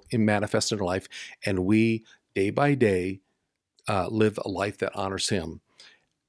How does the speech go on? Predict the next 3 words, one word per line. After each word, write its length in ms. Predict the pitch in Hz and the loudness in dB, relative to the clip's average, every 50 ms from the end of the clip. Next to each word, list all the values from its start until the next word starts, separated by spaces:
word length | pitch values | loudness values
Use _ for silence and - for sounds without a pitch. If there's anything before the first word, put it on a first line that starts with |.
| _ _ _ _ - | _ _ _ _ -4
Um, 540 | 117 110 104 101 98 95 92 92 95 95 - _ _ _ _ _ _ _ _ _ _ _ _ _ _ - | -2 0 0 0 -2 -2 -4 -6 -8 -12 -16 _ _ _ _ _ _ _ _ _ _ _ _ _ _ -4
but 280 | 120 117 107 - - - _ _ _ _ | -2 -2 -2 -4 -8 -16 _ _ _ _
I'm, 440 | - 107 113 123 131 135 131 127 - | 0 2 2 4 4 2 2 0 -2